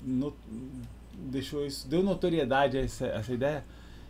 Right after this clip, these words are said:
é, de investir o float, investir esse dinheiro adiantado, né, dos clientes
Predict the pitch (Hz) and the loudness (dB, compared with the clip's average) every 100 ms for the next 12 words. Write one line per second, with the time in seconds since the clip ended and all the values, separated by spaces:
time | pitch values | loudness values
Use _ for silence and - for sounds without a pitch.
0 | - - - - - 123 120 123 139 143 | -16 -16 -16 -14 -6 -2 0 4 4 6
1 | 135 - 160 151 - 143 151 123 131 120 | 2 2 4 2 0 4 6 6 4 2
2 | 113 143 151 123 135 139 151 143 120 120 | 2 0 -2 2 6 8 8 6 4 2
3 | 110 143 139 120 131 123 - 123 123 143 | 6 8 8 6 2 0 0 0 2 0
4 | - | -4